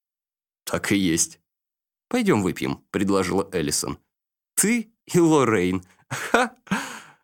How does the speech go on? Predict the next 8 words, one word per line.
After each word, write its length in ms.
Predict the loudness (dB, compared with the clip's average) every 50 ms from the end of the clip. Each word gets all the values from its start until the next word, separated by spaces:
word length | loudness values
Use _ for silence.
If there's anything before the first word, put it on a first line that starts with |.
| _ _ _ _ _ _ _ -6
Когда 300 | -4 -2 0 2 2 2
они 160 | 4 2 2
проходили 480 | 0 -2 -2 0 0 0 0 0 2
мимо 360 | 2 2 2 2 2 0 0 0
Лестера 440 | 0 0 -2 -2 -2 -2 -2 -4 -2 -2
и 40 |
его 280 | 0 0 0 2 2 2
дружков, 520 | 0 0 0 -2 -2 0 0 0 -2 -2